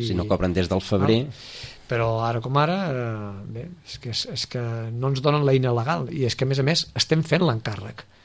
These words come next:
Speaker 1: amb els tècnics, dir-los, busqueu-nos l'eina, l'eina legal perquè, perquè paguin, ai, per poder pagar. I ens diuen que l'eina legal és l'acomiadament.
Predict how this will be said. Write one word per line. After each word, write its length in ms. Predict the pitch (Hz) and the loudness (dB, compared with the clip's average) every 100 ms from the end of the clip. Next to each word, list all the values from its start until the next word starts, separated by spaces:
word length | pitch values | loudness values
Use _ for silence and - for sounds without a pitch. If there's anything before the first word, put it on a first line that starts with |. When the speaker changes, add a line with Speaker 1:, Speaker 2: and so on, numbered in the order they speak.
| _ _ _ _ _ - | _ _ _ _ _ -8
Speaker 1:
amb 140 | 113 | -4
els 100 | 107 | -4
tècnics, 320 | - 117 143 | -2 0 2
dir-los, 220 | 131 120 127 | 2 0 0
busqueu-nos 540 | 127 - - 107 160 139 | 0 0 0 2 2 2
l'eina, 320 | 110 117 151 | 0 0 0
l'eina 320 | 165 120 127 | 2 2 4
legal 300 | 151 143 127 143 | 2 2 0 -2
perquè, 300 | 156 139 127 117 107 - - - - - _ | -2 0 0 0 -4 -10 -20 -20 -20 -20 _
perquè 240 | 120 113 117 | -6 -4 -2
paguin, 460 | 123 139 110 104 - | -2 -2 -4 -6 -4
ai, 140 | 127 | -2
per 80 | 117 | -2
poder 220 | 113 127 131 | 0 0 2
pagar. 220 | 123 139 214 | 0 -4 -6
I 140 | 156 | -4
ens 160 | 113 113 | -4 -4
diuen 300 | 127 139 165 | 0 2 2
que 120 | 156 127 117 113 | 0 -2 -2 -4
l'eina 300 | 113 117 139 | -2 0 2
legal 220 | 143 127 143 | 2 2 0
és 80 | 175 | 0
l'acomiadament. 540 | 165 151 123 139 156 | -2 0 0 0 -4